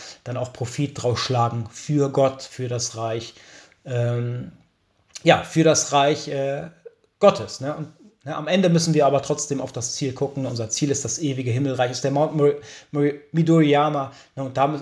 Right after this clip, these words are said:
das wird uns einfach durchtragen, ob wir am Ende dahin kommen oder nicht. Aber es soll die Motivation sein, natürlich am Ende,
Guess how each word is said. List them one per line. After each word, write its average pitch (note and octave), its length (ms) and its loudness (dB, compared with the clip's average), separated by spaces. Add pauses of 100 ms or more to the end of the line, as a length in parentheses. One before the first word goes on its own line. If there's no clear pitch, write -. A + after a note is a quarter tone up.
das - 180 -6
wird D3 120 0
uns B2 120 -8
einfach B2 240 -4
durchtragen, C3 500 0
ob C3+ 120 -6
wir C3 80 6
am A#2+ 80 0
Ende D3 160 0
dahin B2 260 0
kommen C3+ 200 -4
oder A#2+ 160 -2
nicht. C#3 280 -4
Aber B2 160 -2
es - 120 -6
soll C3+ 260 4 (320)
die C3 60 -12
Motivation C3 640 -2
sein, A#2+ 180 2
natürlich A#2+ 460 -4
am A#2+ 100 -12
Ende, A#2 360 -4